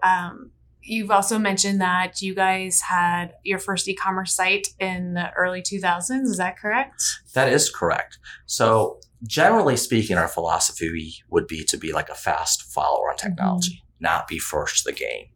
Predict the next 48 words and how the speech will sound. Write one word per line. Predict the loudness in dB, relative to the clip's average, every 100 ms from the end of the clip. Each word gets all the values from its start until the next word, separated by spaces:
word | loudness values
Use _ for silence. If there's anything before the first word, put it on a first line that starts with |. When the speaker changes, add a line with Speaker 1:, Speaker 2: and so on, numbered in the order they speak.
| -8
Speaker 1:
Mm-hmm. | -4 -4 -6 -14 _ _ 2
Speaker 2:
Eighty-two | 2 2 2
was | 2 0 -2
kind | -2 0
of | 0
first | 0 -2
to | -2
the |
game | -4 -4
for | -8
the |
hardware | -4 -4 -4 -4
store, | -2 0 -2 -6
probably. | -6 -4 -4 -8 -10 -8 -10 -12 -10
Speaker 1:
Mm-hmm. | -10 -10 -2
Speaker 2:
But, | 0
you | 0
know, | 0
we | -2
started | 0 2 2 -2
in |
e-commerce | -6 -8 -2 0 0 0
in | 0
early | -2 -2
two | -4 -6
thousands. | -4 -2 0 -2 0 -2 -2 -2
That | 0
was | 0 -2
not | 0 -2
being | -4 -10
first | -8 -4 -2 -2
to | -4
the |
game. | -10 -14 -4 0
Speaker 1:
Mm-hmm. | 0 0 -8 _ -6 -2
Speaker 2:
Um, | -2 -2 -4 -8 _
there | -6 -4
was | 0 0 -2 -2
lots | 0 0
of | -2
other |
people | -2 -8 -8
doing | -8 -8
e-commerce | -10 -6 -2 -2 -2 -2
Speaker 1:
Mm-hmm. | 0
Speaker 2:
by | 0 0 0
that | -4 -4
time, | -4 -4 -4